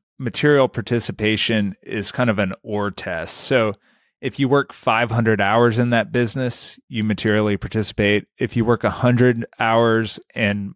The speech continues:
more than everybody else in the business, meaning you spend more time in that business than any other single person, you're a material participant. Or if you're just the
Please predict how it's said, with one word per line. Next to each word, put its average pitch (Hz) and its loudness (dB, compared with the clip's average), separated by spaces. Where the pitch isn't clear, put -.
more 113 2
than 107 2
everybody 104 0
else 113 2
in 135 -2
the 123 -2
business, 131 0
meaning 101 4
you 117 2
spend 113 0
more 107 0
time 107 -2
in 101 0
that 95 0
business 107 -2
than 98 -2
any 113 0
other 104 2
single 110 0
person, 156 -2
you're 127 4
a 123 2
material 127 4
participant. 131 -2
Or 156 4
if - -2
you're 131 2
just 123 0
the 131 -4